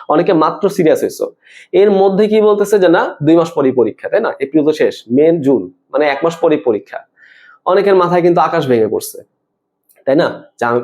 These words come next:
আয় হ্যাঁ, মাত্র শুরু করলাম, এখনই বলতেছে নাকি এত বড় একটা এক্সাম, এখন আমি কি করব? হ্যাঁ, এখন তোমার করণীয়টা কি? এটা নিয়ে আমরা একটু ডিসকাশন করার চেষ্টা করব।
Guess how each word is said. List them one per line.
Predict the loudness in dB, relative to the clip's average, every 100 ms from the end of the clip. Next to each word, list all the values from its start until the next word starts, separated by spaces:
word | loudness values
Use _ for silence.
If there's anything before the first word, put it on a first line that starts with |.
| -4
আয় | -6
হ্যাঁ, | -4 -2
মাত্র | -2 -2 -2
শুরু | 2 2
করলাম, | 4 2 2
এখনই | 0 0 2
বলতেছে | 2 0 0
নাকি | 0 0
এত | 0
বড় | 2 2
একটা | 0 -2
এক্সাম, | -4 -16 -12 -10
এখন | -2 0
আমি | 0
কি | -4
করব? | -6 -8 -8 -16 _ _ _ -4
হ্যাঁ, | -4
এখন | -2 0 0
তোমার | 2 0 0
করণীয়টা | 0 0 0 0 -2
কি? | -4 -8 -4
এটা | -2 0
নিয়ে | 2
আমরা | 2
একটু | 0 0
ডিসকাশন | -2 -2 -4 -2 0
করার | -2 -2
চেষ্টা | -8 -10
করব। | -14 -14